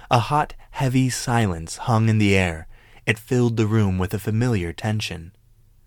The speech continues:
"Ket could have used your help this morning." "My brother's a grown man and could have asked." "He tried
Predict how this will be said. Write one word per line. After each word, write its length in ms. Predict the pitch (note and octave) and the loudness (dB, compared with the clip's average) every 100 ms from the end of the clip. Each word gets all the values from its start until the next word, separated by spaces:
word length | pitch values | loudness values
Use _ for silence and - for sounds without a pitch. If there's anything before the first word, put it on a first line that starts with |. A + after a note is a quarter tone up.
| _ _ _ _ - | _ _ _ _ -18
"Ket 420 | - D3 - - - _ | -8 -6 -8 -16 -20 _
could 120 | - A2 | -4 -2
have 120 | G2+ | 0
used 340 | G2+ G2+ G2 | 0 0 0
your 140 | G2 F2 | -2 -2
help 400 | - C#3 - - | -2 -4 -4 -6
this 280 | F#2 - | -4 -4
morning." 520 | A2+ A2 G#2 E2+ D#2+ - _ _ - - - - - | -2 0 0 -4 -10 -16 _ _ -20 -20 -20 -18 -6
"My 360 | B3+ B3 C4 - - | -4 -4 -8 -12 -12
brother's 600 | G2+ F#2+ F#2 F2+ E2 G2+ - | -8 -4 -2 -2 -4 -6 -6
a 120 | G#2 - | -8 -6
grown 460 | A#2+ G#2 G#2+ C#3 - - - | -6 -4 -2 -2 -6 -14 -12
man 500 | G#2+ G#2+ G2+ F2+ F#2 | -8 -6 -4 -6 -6
and 180 | F#2+ G2 | -6 -6
could 120 | G2+ | -4
have 100 | G2 | 2
asked." 640 | G#2+ F#2+ D#2+ - - - - - - - - - - - - | 2 2 -2 -8 -10 -16 -20 -20 -20 -20 -20 -20 -20 -20 -18
"He 420 | - F#2+ F2+ F#2+ - | -10 -8 -6 -10 -14
tried 760 | - - C3 B2 G2+ F#2 G2 | -14 -8 -6 -2 -2 -2 -6